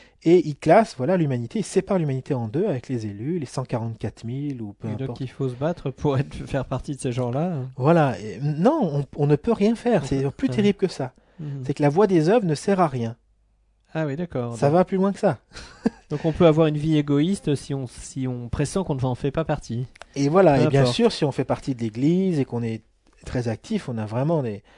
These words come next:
Speaker 2: Plus
Speaker 1: des,
Speaker 2: de chance.
Speaker 1: des grandes chances de, d'avoir sa place au paradis. Donc voilà, ça c'est de la fausse prophétie.
Speaker 2: Hmm.
Speaker 1: C'est des, des faux enseignements. Il y en a plein, il y en a dans toutes les religions, je veux dire, hein. Dans l'islam, il y en a, euh, on, on les connaît. Il y a par exemple le, le, le point de vue de la femme, euh,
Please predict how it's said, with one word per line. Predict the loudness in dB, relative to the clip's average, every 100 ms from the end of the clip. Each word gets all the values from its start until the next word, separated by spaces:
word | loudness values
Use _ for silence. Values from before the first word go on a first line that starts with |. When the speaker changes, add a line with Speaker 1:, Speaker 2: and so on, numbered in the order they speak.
| _
Speaker 2:
Plus | -6
Speaker 1:
des, | -2
Speaker 2:
de | -4
chance. | -2 -4 -2
Speaker 1:
des | -4
grandes | -2 -4
chances | 0 2 2 2
de, | 0 -2 -4
d'avoir | -4 -2 -2 -4
sa | -4
place | -2 -4
au | -6
paradis. | -8 -8 -10 -20 -20 -10
Donc | -2
voilà, | 2 4
ça | 4
c'est | 2
de | 2
la | 0
fausse | -2 -8
prophétie. | -8 -14 -12 -14 -16 -18 _ _
Speaker 2:
Hmm. | -14 -6
Speaker 1:
C'est | -4
des, | -4
des | -4 -4
faux | 0 0
enseignements. | 0 -4 -8 -8 -2
Il | 2
y |
en | 4
a | 2
plein, | 2 0 2 0
il | -2
y |
en | -4
a | -4 -6 _ -20 _
dans | -6
toutes | -6 0
les |
religions, | 0 0 -2 -4 -2
je | -2
veux | -4
dire, | -6 -8
hein. | -6 -6
Dans | -4
l'islam, | -6 -4 -2 -2
il | -4
y |
en | -6 -2
a, | -2 -2 -4 _ -20 -20 -20 _ _ -18
euh, | -16 -14 -14
on, | -12 -12 -12
on | -12
les | -12
connaît. | -6 -2 2 2
Il |
y | 0
a |
par | -4 -6
exemple | -6 -8 -10
le, | -14 -14 _ _ _ _ _
le, | -8 -8 -8
le | -8 -6
point | -2
de | -2
vue | -4
de | -4
la | -6
femme, | 0 2 2 -2
euh, | -6 -8 -14